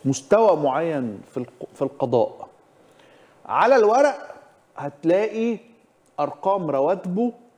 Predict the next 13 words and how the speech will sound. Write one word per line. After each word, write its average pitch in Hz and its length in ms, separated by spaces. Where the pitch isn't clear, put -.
كويسة. 180 500
اقفل 233 260
بقى 220 160
الورق 262 340
وبص 190 360
الك-، 180 300
خد 202 220
الأرقام 196 480
دي 254 160
وكل-، 175 340
وبص 175 420
بقى 196 260
على 190 280